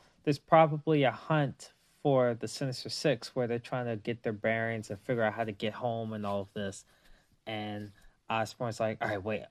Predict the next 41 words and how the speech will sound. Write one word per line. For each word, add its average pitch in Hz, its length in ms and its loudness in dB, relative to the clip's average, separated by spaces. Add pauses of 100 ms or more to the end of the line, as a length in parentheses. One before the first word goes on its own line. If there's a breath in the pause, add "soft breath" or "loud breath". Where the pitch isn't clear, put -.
(100)
we'll 113 120 -4
go 123 180 0
to 113 60 -4
my 107 180 -4
company 120 440 -6
here." 104 400 -2 (680)
And 113 80 -6
then 104 180 -2
realizes 113 520 0
what 110 140 -4
he's 107 120 -8
looking 117 300 -6
for. 113 160 0
I 104 60 0
guess - 460 -6 (120)
he - 120 -12
doesn't 101 420 -4
have 113 340 -4
it. 107 140 -6 (400)
His 120 120 -4
company 117 340 -6
doesn't 104 260 -4
have 107 220 -4
it. 107 60 -8
So - 140 -12
then 104 140 -4
he 107 60 -4
says, 107 340 -4
"All 127 80 2
right, 117 160 0 (760)
Stark - 520 6
must 101 180 -12
have 95 240 -8
it," - 120 -20 (580)
you 107 140 -10
know. - 160 -16 (420)
Um, 82 300 -12 (760)
so 156 340 4 (400)
it'll 196 140 -12 (180)
be 196 120 2
interesting 151 580 -4